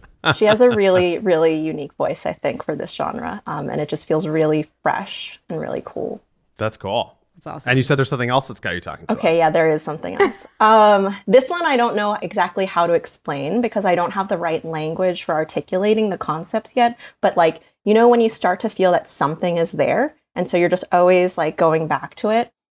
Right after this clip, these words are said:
Speaker 1: So outside of Wistia, I'm on the board of a nonprofit called Y W Boston. And, uh, you might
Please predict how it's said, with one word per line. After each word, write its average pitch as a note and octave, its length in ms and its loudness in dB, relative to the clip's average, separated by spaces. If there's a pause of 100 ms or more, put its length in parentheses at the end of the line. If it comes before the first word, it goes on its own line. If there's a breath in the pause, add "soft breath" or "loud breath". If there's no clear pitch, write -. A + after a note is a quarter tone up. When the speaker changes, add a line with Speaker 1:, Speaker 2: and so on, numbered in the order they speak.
(120)
Speaker 1:
So F3 480 4
outside G#3 260 4
of G3 60 0
Wistia, F3 560 0
I'm E3 380 -6
on D#3+ 240 -4
the E3 60 -4
board D#3+ 240 0
of D#3+ 80 -2
a D#3+ 60 -2
nonprofit D#3 800 -4
called F3 200 -2
Y D#3+ 140 2
W D#3 280 -2
Boston. F3 580 -4 (400 loud breath)
And, E3+ 340 2 (120)
uh, D#3+ 420 4 (160)
you F#3 180 2
might F#3 220 0